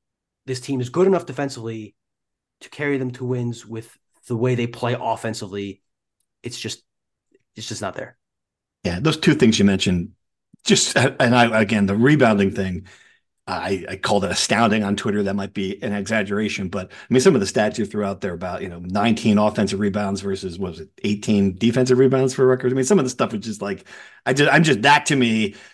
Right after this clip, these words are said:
Speaker 2: since that's been the identity of this program under Steve Pikiell, for it to be that bad. Again, Illinois could be really good. They're in, they're gonna make the tournament. They're, they, they're impressive still. I mean, they're not, you know, they're not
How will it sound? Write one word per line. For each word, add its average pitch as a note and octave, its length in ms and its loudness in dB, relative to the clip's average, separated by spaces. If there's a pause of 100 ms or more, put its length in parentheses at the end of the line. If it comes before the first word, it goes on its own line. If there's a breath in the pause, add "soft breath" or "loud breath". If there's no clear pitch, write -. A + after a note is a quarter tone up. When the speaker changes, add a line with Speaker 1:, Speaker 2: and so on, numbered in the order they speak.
Speaker 2:
since B2+ 200 -4
that's D#3 200 0
been D3 140 -2
the A#2+ 140 2
identity G#2+ 640 -4
of G2 220 -14
this A#2+ 180 -4
program G2 560 -6
under F#2+ 180 -10
Steve G2+ 220 -8
Pikiell, G2+ 480 -4 (300 loud breath)
for A2+ 100 2
it A2 80 0
to B2+ 80 -2
be G#2+ 640 4
that B2+ 240 2
bad. A#2+ 220 4
Again, D3+ 460 2
Illinois D3+ 340 2
could A#2+ 120 -2
be A2 80 0
really G#2+ 180 -2
good. G2+ 140 -6
They're A#2 180 2
in, G#2+ 180 -2
they're A2 80 -8
gonna A2+ 120 -6
make G#2 100 -6
the B2 80 -10
tournament. G#2 340 -8
They're, G#2 180 -10
they, G#2 400 -6 (120)
they're G#2 180 -2
impressive G2+ 500 0 (300 loud breath)
still. G#2 340 2
I G#2 60 0
mean, G#2+ 160 2
they're G#2+ 100 -2
not, F#2+ 360 -6
you F#2 100 -10
know, E2+ 140 -14
they're G2 140 -6
not F2 260 -10